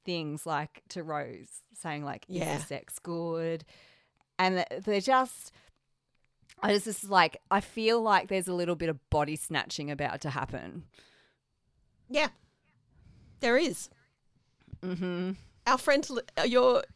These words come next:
Speaker 2: new American boyfriend, Lakeith Stanfield, pops up
Speaker 1: <laughs>
Speaker 2: in a weird outfit. Like, very, we, he's, again, great performance in only a couple scenes. The outfit is very different.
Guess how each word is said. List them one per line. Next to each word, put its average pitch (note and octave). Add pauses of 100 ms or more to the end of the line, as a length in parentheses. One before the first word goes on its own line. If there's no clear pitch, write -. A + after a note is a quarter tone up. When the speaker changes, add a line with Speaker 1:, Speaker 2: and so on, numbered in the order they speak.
(120)
Speaker 2:
new A#3+
American A#3
boyfriend, F3+
Lakeith G#3
Stanfield, C4
pops -
up D#3+
Speaker 1:
<laughs> -
Speaker 2:
in G#3 (960)
a B3
weird G3
outfit. E3
Like, G3
very, A#3+
we, A3 (400)
he's, A3 (1000)
again, F3+
great E3
performance D#3+
in D#3
only D#3
a D3+
couple D#3
scenes. D3+ (920)
The F3+
outfit G#3+
is F#3
very G3
different. E3